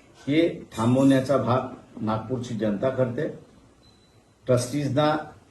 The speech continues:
आम्ही असं आवाहन करतोय की तुम्ही हे थांबवा, पार्किंगची काहीही गरज नाही. आपण थांबवलं नाही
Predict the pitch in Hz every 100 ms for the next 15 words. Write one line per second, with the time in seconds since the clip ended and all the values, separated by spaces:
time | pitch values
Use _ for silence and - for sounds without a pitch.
0 | _ _ _ 113 120 135 123 135 135 123
1 | 127 139 139 131 156 156 131 123 127 127
2 | 123 110 110 120 - - - _ - _
3 | _ _ _ _ _ _ _ 117 113 -
4 | 139 131 135 117 104 120 131 139 117 117
5 | 127 113 113 107 113 - - - - _
6 | _ _ _ _ _ _ _ _ _ _
7 | _ _ _ _ _ _ - 117 170 165
8 | 139 135 135 135 131 113 101